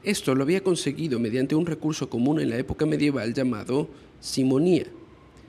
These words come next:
término que hace referencia al intento que se relata en el libro de los Hechos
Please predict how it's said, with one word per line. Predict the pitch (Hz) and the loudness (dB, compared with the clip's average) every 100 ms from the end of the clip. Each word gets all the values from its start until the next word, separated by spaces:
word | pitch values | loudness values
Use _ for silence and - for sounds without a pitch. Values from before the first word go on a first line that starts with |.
| - - | -14 0
término | 185 151 123 113 - - - - | 4 4 2 0 -6 -18 -20 -8
que | 123 | -6
hace | - 143 | -2 -2
referencia | 165 196 151 131 143 160 - - - | 2 4 4 2 -2 -4 -12 -20 -8
al | 139 139 | -4 0
intento | 139 131 135 180 180 170 165 | 2 2 2 0 0 -2 -4
que | 147 | -4
se | - | -6
relata | 117 117 110 151 151 | -4 -4 -2 -2 0
en | 143 135 | -2 0
el | 120 | 2
libro | 139 156 151 | 2 2 0
de | 147 | 0
los | 147 - - | -2 -6 -4
Hechos | 147 147 - 90 - | -2 -2 -4 -8 -10